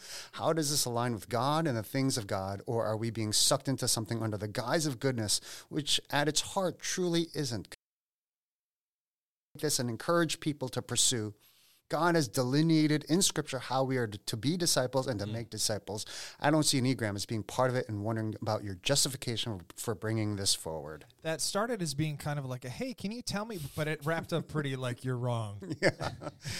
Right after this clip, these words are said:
Speaker 1: And, and the one guy I work with at, i-, in the denomination, Eduardo, he's like, "Hey, Sung, you wanna respond to this?" I was like, "Nope." <laughs> Uh, you know, 'cause it, it, it, I, I, and, uh, and this has just been more from, uh,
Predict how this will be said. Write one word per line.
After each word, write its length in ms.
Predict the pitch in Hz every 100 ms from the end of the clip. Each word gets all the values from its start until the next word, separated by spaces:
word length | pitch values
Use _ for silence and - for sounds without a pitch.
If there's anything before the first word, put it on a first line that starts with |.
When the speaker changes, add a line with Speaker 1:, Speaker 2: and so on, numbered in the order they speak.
| 165 143
Speaker 1:
And, 160 | 185 170
and 180 | 160 160
the 60 |
one 200 | 156 170
guy 140 | 160 139
I 40 |
work 220 | 131 131 131
with 140 | 123
at, 120 | 120 - 127
i-, 360 | 127 123 123
in 60 | 120
the 100 | 117
denomination, 680 | 107 117 113 117 110 - 110
Eduardo, 520 | 107 113 117 113 104
he's 260 | 104 107 117
like, 160 | 113
"Hey, 160 | 151 147
Sung, 360 | - 131 131 120
you 80 | 120
wanna 140 | 139
respond 340 | 135 - 139 135
to 40 |
this?" 240 | 135 135 101
I 40 |
was 80 | 92
like, 120 | 90 -
"Nope." 460 | 98 90 90 92 - - _ -
<laughs> 40 | 180 - 190 - - - 143 107 101 92 - - -
Uh, 480 | 90 92 90 87 -
you 140 | 120 107
know, 180 | 101
'cause 200 | 101 123
it, 200 | 139 143
it, 220 | - 127 -
it, 260 | 135 - -
I, 60 | 131
I, 260 | 135 131 131
and, 280 | 120 113 - -
uh, 80 | - - 78 143
and 120 | 135
this 140 | 139
has 140 | 127 110
just 240 | 131 -
been 120 | 120
more 220 | 107 107 107
from, 460 | - 98 95 92 _ - -
uh, 220 | 98 95